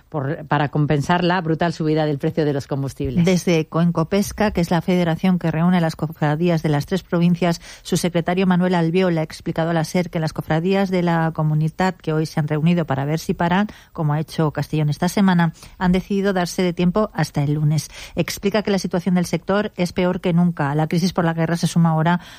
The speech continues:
Speaker 2: un temporal de mala mar que les deja muchos días en tierra y que merma las capturas. Por eso necesitan ayuda ya.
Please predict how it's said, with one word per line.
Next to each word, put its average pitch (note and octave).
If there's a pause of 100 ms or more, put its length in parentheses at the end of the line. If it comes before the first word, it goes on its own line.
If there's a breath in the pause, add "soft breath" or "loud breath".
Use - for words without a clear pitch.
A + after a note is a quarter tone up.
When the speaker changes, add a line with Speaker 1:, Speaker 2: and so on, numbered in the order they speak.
(100)
Speaker 2:
un E3+
temporal D#3+
de D3+
mala D#3+
mar E3 (280 loud breath)
que D#3+
les D3+
deja E3+
muchos E3
días D#3+
en F#3
tierra D3+
y G#3
que E3
merma C#3
las C#3+
capturas. C3
Por D#3+
eso D#3
necesitan C3+
ayuda F#3
ya. B2+